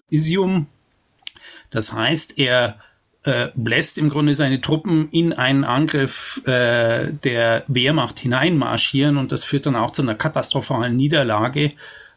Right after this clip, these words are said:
Also diese Doppelschlacht, äh, von Kharkiv, Isium mit sehr großen Verlusten, eigentlich die letzte große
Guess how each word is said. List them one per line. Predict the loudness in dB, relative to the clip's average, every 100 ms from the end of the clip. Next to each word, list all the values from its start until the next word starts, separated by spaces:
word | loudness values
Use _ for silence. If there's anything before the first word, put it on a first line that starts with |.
| -8
Also | -6
diese | -2 -2 -2
Doppelschlacht, | -2 -4 -4 -2 -2 -4 -8
äh, | -4 -2
von | -2 -2
Kharkiv, | -2 -2 -4 -6
Isium | -4 -2 2 2 2 0 -4 -20 -20 _ -8
mit | -4
sehr | 0 0
großen | 0 0 0 0
Verlusten, | 0 0 0 0 -2
eigentlich | -2 -4
die | -2
letzte | -2 -2 -2 -2
große | -2 0 0 2 2 0